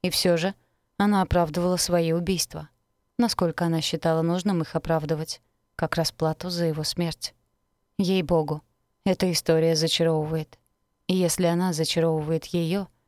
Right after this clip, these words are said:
Селину, то вы только представьте, какая будет реакция у зрителей. «Ты — моё лучшее интервью, Патрисия. Мне трудно угнаться за тобой. Можем мы сделать ещё один перерыв?»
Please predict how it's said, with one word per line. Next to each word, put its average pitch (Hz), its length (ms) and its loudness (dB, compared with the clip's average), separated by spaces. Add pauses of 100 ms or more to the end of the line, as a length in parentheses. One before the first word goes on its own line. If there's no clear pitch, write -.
(140)
Селину, 170 600 0 (420)
то 185 120 0
вы 165 100 2
только 165 320 0
представьте, 170 600 -2
какая 160 360 0
будет 160 320 -4
реакция 165 520 0
у - 20 0
зрителей. 170 600 -4 (1080)
«Ты — 185 280 0 (220)
моё 175 320 2
лучшее 165 440 0
интервью, 175 440 -2
Патрисия. 156 680 -6 (560)
Мне 208 240 2
трудно 175 360 0
угнаться 170 400 0
за 165 120 -2
тобой. 160 400 -2 (500)
Можем 214 360 4
мы 208 80 2
сделать 170 420 0
ещё 175 240 0
один 160 220 0
перерыв?» 170 500 -4